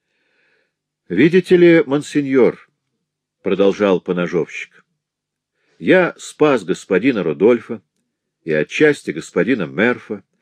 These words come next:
что правда, то правда. Я могу спасти сотни, тысячи других людей. Но это не вернёт к жизни тех». И поножовщик, помрачнев,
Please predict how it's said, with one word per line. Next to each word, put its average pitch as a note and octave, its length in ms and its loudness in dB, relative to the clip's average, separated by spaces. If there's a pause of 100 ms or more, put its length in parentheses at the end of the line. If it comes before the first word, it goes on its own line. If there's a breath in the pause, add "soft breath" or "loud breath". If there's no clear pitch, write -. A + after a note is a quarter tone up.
(120)
что - 240 -6
правда, C3 380 0
то D#2 120 -6
правда. A#2+ 540 -4 (640)
Я C#3 240 0
могу C#3+ 300 -2
спасти - 480 -6
сотни, A2+ 800 -2 (840)
тысячи E3+ 560 0
других A2 460 -4
людей. D#2 400 -6 (1400)
Но D#3 140 -8
это F#2 460 -2 (600)
не D#2+ 140 -6
вернёт F2+ 420 -2
к D2+ 100 -16
жизни E2+ 400 -6
тех». - 480 -4 (1300)
И A#2 160 -6
поножовщик, G#2+ 760 0
помрачнев, F#2+ 760 -4